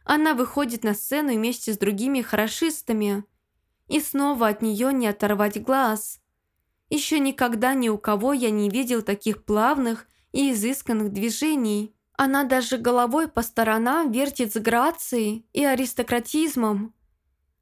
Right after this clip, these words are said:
Наташа высокая, а на каблуках и вовсе одного роста со мной.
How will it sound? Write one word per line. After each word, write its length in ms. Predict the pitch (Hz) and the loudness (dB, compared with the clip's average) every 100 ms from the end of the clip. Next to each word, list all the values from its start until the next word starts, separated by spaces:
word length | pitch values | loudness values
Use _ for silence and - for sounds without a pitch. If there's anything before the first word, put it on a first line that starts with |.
| - | -2
Наташа 560 | 269 277 277 262 - | 0 2 2 0 -2
высокая, 960 | 220 214 - 226 247 277 262 214 208 220 _ - | -2 -2 -2 -2 -2 0 0 0 -2 -8 _ -2
а 120 | 285 | 2
на 140 | 294 | 2
каблуках 720 | 285 240 202 220 - 240 285 - | 2 0 0 -2 2 2 2 -2
и 100 | - | -4
вовсе 420 | 208 240 302 - 226 | 0 0 0 0 0
одного 340 | 202 214 208 | 0 2 2
роста 340 | 208 277 - 233 | 2 0 -2 -4
со 220 | - 214 | -2 -2
мной. 520 | 233 285 269 208 | 0 0 0 -2